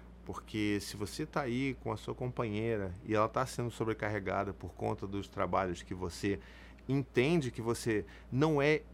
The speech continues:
apto a fazer, porque ela tem mais aptidão a fazer do que você, então isso já significa que provavelmente sua companheira, se você for casado, e se você for pai, e ela for a mãe do seu filho, que ela esteja muito sobrecarregada. Porque você já tem essa visão de que, "Ah, não, mas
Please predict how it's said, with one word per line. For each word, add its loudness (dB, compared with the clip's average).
apto 10
a 4
fazer, 2
porque -2
ela 6
tem 0
mais 2
aptidão 0
a 2
fazer -2
do -6
que -8
você, -2
então 0
isso -2
já 0
significa -2
que -6
provavelmente 2
sua 0
companheira, 0
se -10
você 2
for -2
casado, 4
e -8
se -8
você -2
for 0
pai, 4
e 0
ela 4
for 0
a 4
mãe 2
do -8
seu 0
filho, -2
que 0
ela 4
esteja -2
muito 4
sobrecarregada. -2
Porque -6
você 2
já 6
tem 0
essa 0
visão 0
de -4
que, 0
"Ah, 2
não, 0
mas -4